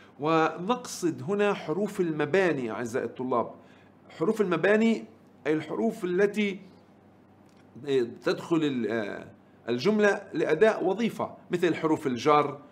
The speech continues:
حروف النصب، حروف العطف، حروف الجزم. هذه ال-، هذه الحروف تسمى حروف المباني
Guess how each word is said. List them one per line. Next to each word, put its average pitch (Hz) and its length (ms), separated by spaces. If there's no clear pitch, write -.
حروف 143 260
النصب، 131 480
حروف 147 260
العطف، 139 560
حروف 120 440
الجزم. 139 440
هذه 160 340
ال-، 139 180
هذه 175 200
الحروف 170 360
تسمى 156 340
حروف 143 260
المباني 127 520